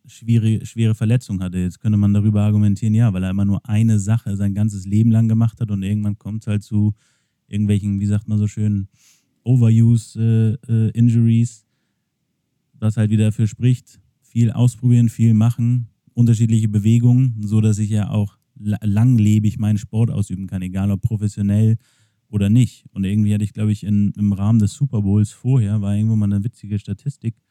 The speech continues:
äh, dass, glaub ich, von allen, die da gespielt haben, gab, also im Super Bowl dieses Jahr, waren nur zehn Prozent der Spieler, die nur eine Sportart gemacht haben.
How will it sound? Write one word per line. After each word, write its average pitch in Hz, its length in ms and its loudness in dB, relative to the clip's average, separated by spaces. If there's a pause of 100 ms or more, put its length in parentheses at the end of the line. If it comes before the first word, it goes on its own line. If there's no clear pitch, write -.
(600)
äh, 110 260 2
dass, 104 180 0
glaub 113 140 0
ich, 107 100 0
von 107 200 -2
allen, 135 500 0
die 120 140 4
da 117 120 4
gespielt 123 440 0
haben, 107 400 2
gab, 104 380 -2
also 92 300 -6 (800)
im 101 140 2
Super 117 260 0
Bowl 107 180 2
dieses 104 340 2
Jahr, 101 280 0 (340)
waren 107 640 0
nur 104 360 2
zehn 131 380 0
Prozent 120 720 0
der 107 140 0
Spieler, 117 420 2
die 107 120 0
nur 107 240 0
eine 113 280 4
Sportart 113 540 -4
gemacht 90 380 -4
haben. 87 320 -12